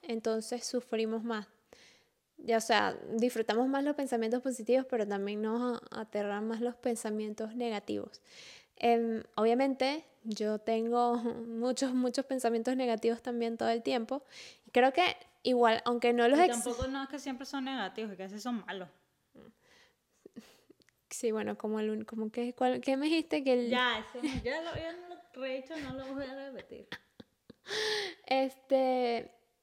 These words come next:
Speaker 1: ajá, pero, eh, creo que igual, aunque no los exteriorices, los pensamientos negativos igual te afectan, o sea, te afectan en, en el cómo te sientes y en lo que quieres hacer, por lo menos a mí me pasa así,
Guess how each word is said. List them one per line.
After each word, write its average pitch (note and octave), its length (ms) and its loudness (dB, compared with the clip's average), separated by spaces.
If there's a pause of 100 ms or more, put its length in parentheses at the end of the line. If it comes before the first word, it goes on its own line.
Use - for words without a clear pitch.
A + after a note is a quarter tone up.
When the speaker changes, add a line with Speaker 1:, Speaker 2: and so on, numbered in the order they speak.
(520)
Speaker 1:
ajá, C4 360 -2 (140)
pero, D#4 640 2 (760)
eh, C4 300 2
creo D4 200 6
que F4+ 100 4
igual, F4 280 8
aunque C4 240 2
no C4 120 4
los D4 120 4
exteriorices, C#4+ 840 4 (260)
los A#3+ 200 0
pensamientos A#3+ 520 2
negativos B3 440 2
igual G#3+ 260 2
te G#3+ 100 0
afectan, F#3+ 760 -2
o G3+ 40 -16
sea, - 320 -4
te - 160 -4
afectan G#3+ 800 -2
en, G3 460 -6
en G3+ 160 -6
el G3+ 120 -6
cómo G#3 260 -4
te B3 140 0
sientes A3+ 440 -4
y B3+ 140 0
en G3 100 -2
lo G3 120 -2
que F#3+ 140 -4
quieres A3 220 -2
hacer, A3 320 -2
por A3+ 140 0
lo G#3+ 100 4
menos G3+ 280 2
a - 20 0
mí A3+ 100 4
me G#3+ 160 4
pasa A#3 260 4
así, B3 260 -2